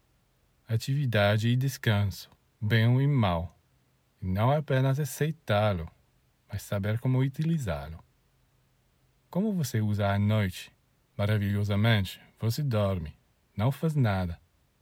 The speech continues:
E de manhã, ao acordar, você recuperou todas as suas forças.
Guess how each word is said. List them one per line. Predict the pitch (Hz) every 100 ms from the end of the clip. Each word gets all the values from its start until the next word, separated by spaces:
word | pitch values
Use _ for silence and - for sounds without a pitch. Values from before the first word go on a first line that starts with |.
| _
E | 131
de | 131
manhã, | 139 156 139 104 95 -
ao | 123 131
acordar, | 139 156 143 95 78 90 _ _ _ _
você | 120 127
recuperou | 117 131 139 135 127 120
todas | 120 139 147 151
as | 135
suas | 147 143
forças. | - 104 90 - - - -